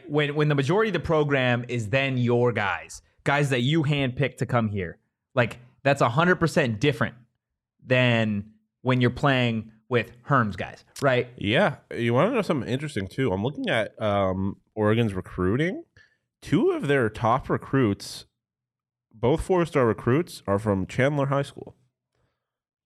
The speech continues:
Speaker 2: Basha and Chandler. Or for, are from Chandler. They went to Basha and
Speaker 1: What
Speaker 2: Chandler.
Speaker 1: positions?
Speaker 2: Uh, cornerback and defensive line. So, I mean, he's obviously an offensive coach, so, but their number one recruit, a five-star quarterback recruit from, from Detroit.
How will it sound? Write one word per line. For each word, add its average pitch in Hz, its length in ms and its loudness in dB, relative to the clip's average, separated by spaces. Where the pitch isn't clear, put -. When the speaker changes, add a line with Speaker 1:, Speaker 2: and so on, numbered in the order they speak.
Speaker 2:
Basha 107 320 0
and 117 140 2
Chandler. 90 400 0
Or 135 120 2
for, - 140 0
are 143 120 2
from 147 200 0
Chandler. 101 360 0
They 98 100 4
went 101 160 2
to 104 60 -2
Basha 92 320 0
and 90 40 4
Speaker 1:
What 135 100 2
Speaker 2:
Chandler. 95 180 2
Speaker 1:
positions? - 320 -4
Speaker 2:
Uh, 95 420 2
cornerback 139 500 0
and 131 60 -2
defensive 107 360 -2
line. 82 240 -12
So, 113 140 2
I 120 80 2
mean, 131 140 2
he's 180 140 2
obviously 156 340 2
an 127 80 4
offensive 123 360 0
coach, 131 300 0
so, 95 220 2
but 135 280 0
their 120 160 2
number 120 320 2
one 117 200 2
recruit, 208 400 -2
a 123 60 -4
five-star 113 540 0
quarterback 101 480 0
recruit 95 280 -6
from, 87 380 0
from 90 600 2
Detroit. 90 480 0